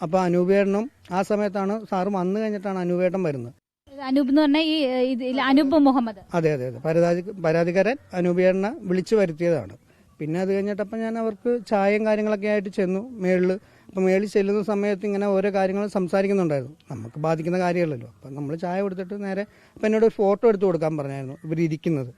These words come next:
Speaker 1: അപ്പം ഫോട്ടോ എടുത്തു കൊടുത്തു. അപ്പം തന്നെ നമ്മൾ ചായയും കൊടുത്തിട്ട് നേരെ താഴത്തേക്ക് പോയി.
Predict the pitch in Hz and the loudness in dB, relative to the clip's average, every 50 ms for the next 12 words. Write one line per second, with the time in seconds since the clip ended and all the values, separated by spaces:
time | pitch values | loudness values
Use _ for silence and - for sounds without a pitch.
0 | _ _ _ - - _ - - 185 - 196 185 190 202 - 277 262 240 214 - | _ _ _ -20 -20 _ -8 -6 -6 -2 0 0 0 2 4 2 2 2 2 2
1 | 247 240 208 190 180 247 277 - _ _ _ _ _ _ _ - 220 214 226 208 | 2 2 2 2 -2 -8 -12 -12 _ _ _ _ _ _ _ -4 -4 -4 -2 -4
2 | 226 220 233 233 226 226 226 202 226 220 214 214 220 220 226 202 190 202 190 226 | -2 -2 0 -2 0 -2 -2 0 2 2 4 4 2 2 0 -2 -2 -4 -4 -4
3 | 262 262 240 226 220 226 226 214 196 175 190 185 185 185 147 117 117 | -4 -2 0 0 2 4 4 4 4 4 0 0 -2 -2 -2 -4 -10